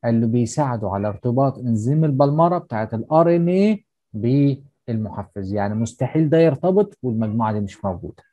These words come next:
عمر ما انزيم البلمره بتاعنا ينزل يرتبط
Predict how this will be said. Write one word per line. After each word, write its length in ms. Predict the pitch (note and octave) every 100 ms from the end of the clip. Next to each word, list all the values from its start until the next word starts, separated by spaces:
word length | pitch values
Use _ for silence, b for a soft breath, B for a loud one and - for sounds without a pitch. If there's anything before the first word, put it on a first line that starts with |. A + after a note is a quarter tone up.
| _ _ _ _ _ _ _ G2+
عمر 280 | C3+ D3+
ما 140 | C#3 C3+
انزيم 260 | C3+ D3
البلمره 460 | E3 C3 C#3 D3+ D#3
بتاعنا 340 | C#3+ D3 B2
ينزل 360 | A#2 D3+ E3 D#3
يرتبط 580 | D#3+ C#3+ F#3+ G3+ A3+